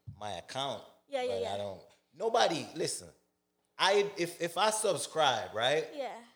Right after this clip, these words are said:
Speaker 1: to a female page,
Speaker 2: Yeah.
Speaker 1: I'm not paying to see your face. I could care less about your face. I could follow you on Instagram for that. I pay for
Speaker 2: Oh.
Speaker 1: titty, ass, and pussy.
Speaker 2: Oh. <laughs> Okay.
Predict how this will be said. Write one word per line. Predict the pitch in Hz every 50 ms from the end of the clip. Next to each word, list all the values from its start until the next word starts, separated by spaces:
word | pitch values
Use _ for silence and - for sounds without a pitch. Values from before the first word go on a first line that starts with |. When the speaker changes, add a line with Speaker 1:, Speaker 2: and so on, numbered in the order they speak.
| _ -
Speaker 1:
to | 160 151 127
a | 117
female | - - 170 170 165 165 165 165 160 156
page, | 147 160 165 160 170 175 185 220 214 208 - - 269
Speaker 2:
Yeah. | 269 226 165 123 226 - - _ _ _ _ -
Speaker 1:
I'm | 147 156 160
not | 185 165 147 - -
paying | - 165 151 143 127
to | - 117
see | - - 131
your | 120 107 107
face. | - - 127 120 101 - - - - _ _ _ _ _ _ -
I | - 147
could | - 156 - -
care | - 147 127 117
less | 117 127 135 131 -
about | 123 117 113 107 101 -
your | -
face. | - 135 127 113 -
I | 113
could | - 139 -
follow | - 123 120 117 113
you | 107
on | 104 110
Instagram | 127 131 - - 110 107 104 95 87
for | - 101
that. | 113 120 107 - - _ _ _ _ -
I | - 214
pay | 415 - 127 -
for | 320 254 240 -
Speaker 2:
Oh. |
Speaker 1:
titty, | 185 165 156 151 160 185 185 - _ -
ass, | 110 120 127 127 -
and | 131 131 127
pussy. | 131 117 104 - - 90 _ _ - 294
Speaker 2:
Oh. | 370 508 622 679 659 640 640 605 640 605 571 - - - - - - 453 539 - - - - - - 508 494 -
<laughs> | - - 101 - _ _ _ _ _ _ _ _ _ _ _ _ _ _ - - - - - - _ -
Okay. | 330 494 539 571 539 453 427 440 466